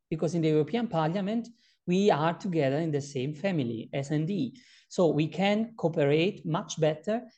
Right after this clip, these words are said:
and we can reach much better ro-, goals together, because in the last years, something is better, something is, um,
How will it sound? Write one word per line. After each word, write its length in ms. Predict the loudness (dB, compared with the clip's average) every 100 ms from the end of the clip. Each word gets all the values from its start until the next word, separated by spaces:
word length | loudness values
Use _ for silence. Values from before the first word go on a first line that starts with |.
| -4
and 120 | -2
we 100 | -2
can 300 | -2 -2 -2
reach 340 | -2 -4 -4
much 460 | -4 -4 -4 -12 -16 _ _ _ _ _ -2
better 420 | 0 4 4 4
ro-, 200 | 2 2
goals 440 | 4 4 4 0
together, 540 | -6 -2 0 2 0 -2 -12 _ _ _
because 320 | -6 -2 0
in 80 | 2
the 80 | 2
last 340 | 2 0 -4
years, 560 | -6 -2 0 0 -4 -14 _ _ _ _ _ _
something 340 | -6 -4 0 0
is 100 | 0
better, 440 | 0 0 -4 -4 -10 -20
something 380 | -6 -4 -2 -2
is, 220 | -2 -4
um, 520 | -4 -4 -4 -8 -12